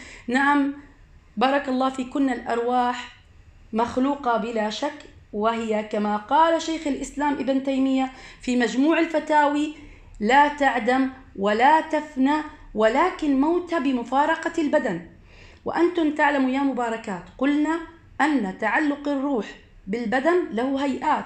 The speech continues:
وله تعلقات، في بطن الأم له هيئة يكون على حال، في هذه الدنيا تعلق ال-، الروح بالبدن ليس وإنت في اليقظة كما أنت في المنام، هناك تعلق آخر.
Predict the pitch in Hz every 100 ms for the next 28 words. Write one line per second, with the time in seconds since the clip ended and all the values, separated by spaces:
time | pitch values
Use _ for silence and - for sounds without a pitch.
0 | - 202 240 254 294 254 269 269 269 269
1 | 190 - - - - - 240 294 302 294
2 | 269 320 302 240 254 285 294 294 - 170
3 | - - - - - 214 220 294 285 277
4 | 302 285 - 311 208 - - - - -
5 | 226 240 302 294 220 320 311 294 247 262
6 | 311 - - - 226 233 - 254 311 262
7 | 208 302 233 277 302 302 - - 285 359
8 | 339 285 320 302 285 285 262 302 294 285
9 | 285 277 277 294 294 277 285 285 311 277
10 | - - - - 240 277 277 262 302 302
11 | 311 294 - 170